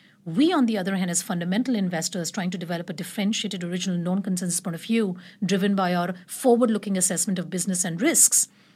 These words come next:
focus on inflection points, not data points. Inflection points means where is the future gonna look different than the past? And if it is, then that's an opportunity to arbitrage, either by avoiding it or by owning it. So a good example, historically, a lot of people think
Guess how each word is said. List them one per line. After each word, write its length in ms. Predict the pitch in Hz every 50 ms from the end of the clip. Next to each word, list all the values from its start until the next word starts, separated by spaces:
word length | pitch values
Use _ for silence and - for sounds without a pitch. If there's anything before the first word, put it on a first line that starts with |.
| _ _ _
focus 420 | - - 277 262 262 - 294 -
on 160 | 262 254 254 247
inflection 760 | - 220 214 214 - - - 269 277 269 - - 262 214 190
points, 360 | - 185 160 143 147 165 -
not 200 | - 196 196 185
data 180 | 170 180 170 165
points. 480 | 170 - 147 135 135 143 - - - - _ _ _ -
Inflection 580 | 214 214 - - - 294 294 - - 277 247 240
points 360 | 240 226 208 208 202 - -
means 280 | 202 190 185 196 -
where 220 | - 180 196 202 233
is 100 | 233 202
the 80 | 214
future 500 | 180 - - 247 254 262 262 - 214 180
gonna 160 | 165 190 180 170
look 160 | 180 180 175
different 280 | 180 175 - - 180
than 100 | 175 165
the 80 | 156 160
past? 420 | - - 160 - - - - - - _ _ - _ -
And 100 | 196 190
if 120 | 185 -
it 120 | 214 185 233
is, 440 | 302 381 294 180 175 165 - - - - - _
then 120 | - 208 202
that's 200 | 208 208 208 -
an 80 | 190
opportunity 580 | 180 175 180 208 - - 214 208 196 190 - 180 -
to 80 | 190
arbitrage, 580 | 180 156 160 156 165 - - 147 131 139 - - -
either 220 | 233 226 190 247
by 140 | 214 214 196
avoiding 560 | 175 165 160 160 190 190 208 220 269 277 277
it 220 | 302 359 349 - - - - - -
or 100 | 214 202
by 180 | 180 180 180 180 185
owning 320 | 190 185 175 160 151 139
it. 200 | 139 139 - - - - - -
So 160 | - - 220
a 20 | 185
good 160 | 170 269 285
example, 680 | 311 202 - - 208 185 185 196 185 202 175 170 170 -
historically, 640 | - 196 - - - 262 277 294 294 269 - 220 196
a 60 | 180
lot 160 | 180 180 196
of 80 | 196 196
people 240 | 208 180 - 190 180
think 340 | 180 202 196 180 170 170